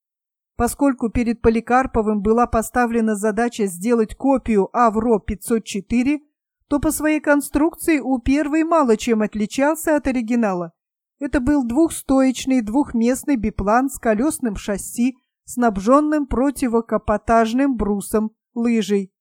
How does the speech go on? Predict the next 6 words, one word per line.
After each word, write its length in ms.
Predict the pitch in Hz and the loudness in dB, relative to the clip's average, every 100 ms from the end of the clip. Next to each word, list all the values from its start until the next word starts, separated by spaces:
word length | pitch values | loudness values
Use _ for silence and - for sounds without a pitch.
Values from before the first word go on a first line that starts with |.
| _ _ _ _ _ _ | _ _ _ _ _ _
В 40 | - | 0
конструкции 640 | 262 254 302 294 - 302 | 2 2 0 -2 0 -2
самолета 560 | - 277 254 277 285 269 | 0 2 2 2 0 -2
широко 500 | 277 247 240 262 254 | 0 2 2 2 0
использовалась 720 | - 254 254 226 247 247 220 | 0 0 0 2 2 2 0
древесина. 800 | 196 226 240 240 - 220 180 | -2 0 0 -2 -2 -4 -4